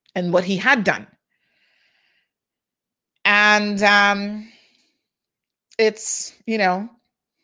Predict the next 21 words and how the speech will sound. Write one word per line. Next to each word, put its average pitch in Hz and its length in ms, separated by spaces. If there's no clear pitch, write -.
the 208 140
medication, 262 1000
like 208 160
I 202 80
said, 196 400
helps, - 720
and 202 120
they 196 60
try 185 180
to 185 60
put 240 240
them 240 160
on 233 140
it, 233 220
but 180 140
a 180 40
lot 185 260
of 208 60
times 190 460
it's 160 140
very, 185 840